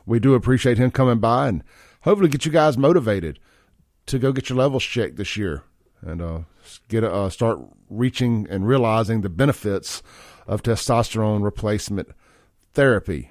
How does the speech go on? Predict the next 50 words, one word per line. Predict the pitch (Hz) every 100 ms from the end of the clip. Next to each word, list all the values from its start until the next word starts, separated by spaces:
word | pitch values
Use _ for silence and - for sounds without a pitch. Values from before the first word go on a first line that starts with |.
| _
right | 110 107 85
there | 107
at | 87
Men's | 101 135 180 -
Health | 165 160 -
of | 123 104 -
Mississippi. | 107 113 101 - 131 - 117
You | 107 92
can | -
check | 117 110
'em | 110
out | 110
online, | 101 104 104 98
Men's | 123 151 127
Health | 135 127 -
M | 120
S | 104 104 - - _ _ _ -
dot | 117 104 -
com. | 107 101 101
They're | 95
doing | 107 92
free | - 113 127 123
testosterone | - 87 - 107 92 - 101 98 90
level | 92 90
checks. | - - 85 76 - - - _ -
Now | 98 98 92 87
you | 92
can | 92 87 -
text | - 120 - -
me | 104
for | 110
the | 95
phone | - 107 104
number. | 101 95
I'll | 92
shoot | - 110
it | 98
over | 98 92
to | 104
you | 95 82 - - - - _ _ _ _ -
to, | 95
uh, | 90
to | 80
do | 101
the | 95
texting | - 104 90 - 95
or | 92
whatnot. | 95 98 92 - - - - _ _ -
All | 160
right, | 151 110